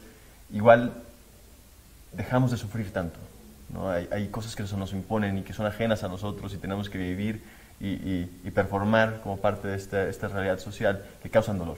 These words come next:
¿no? Y, y que deconstruirlas igual ayudarán a los hombres a sentir menos dolor y a las mujeres a sentirse más seguras y a crear una sociedad más inclusiva. Eh, también nosotros ganamos, no solamente las mujeres, todos ganamos cuando, cuando se construyen las masculinidades.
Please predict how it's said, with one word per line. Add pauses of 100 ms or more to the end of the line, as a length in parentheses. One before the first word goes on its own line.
(480)
¿no?
Y,
y
que (240)
deconstruirlas
igual
ayudarán
a
los
hombres
a
sentir
menos
dolor (180)
y
a
las
mujeres
a
sentirse
más
seguras (320)
y
a
crear
una
sociedad
más
inclusiva. (600)
Eh, (120)
también
nosotros
ganamos, (180)
no
solamente
las
mujeres,
todos
ganamos
cuando, (400)
cuando
se
construyen
las
masculinidades.